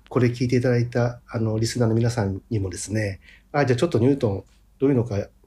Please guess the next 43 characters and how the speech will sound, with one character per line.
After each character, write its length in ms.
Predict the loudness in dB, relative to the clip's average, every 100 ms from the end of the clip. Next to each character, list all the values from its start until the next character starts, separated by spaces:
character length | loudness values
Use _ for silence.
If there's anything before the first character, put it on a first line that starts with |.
| _
あ 80 | -6
の、 260 | -4 -4 -6
ち 80 | -6
ょ 20 |
っ 20 |
と 60 | -4
気 120 | 0
に 60 | 2
な 80 | 4
る 80 |
な 140 | 4 4
と 100 | 2
も 80 | 0
し 180 | -2 -2
思 140 | -2
っ 40 | -2
て 60 |
い 60 | -2
た 100 | -4
だ 60 |
け 100 | -2
る 120 | -2 -4
方、 200 | -6 -8
方 180 | -2 0
が 60 |
い 60 | 0
た 100 | 0
ら 80 | -2
で 100 | -4
す 160 | -8
ね、 200 | -10 -12 _ _ _ _ _ _ -8
ぜ 60 |
ひ、 280 | -6 -6 -8 -12
あ 80 |
の、 140 | -10 -8
書 140 | -4
店 140 | -2 -2
さ 120 | -2
ん 60 | -2
だ 80 |
っ 20 | -4
た 160 | -8
り、 200 | -12 -14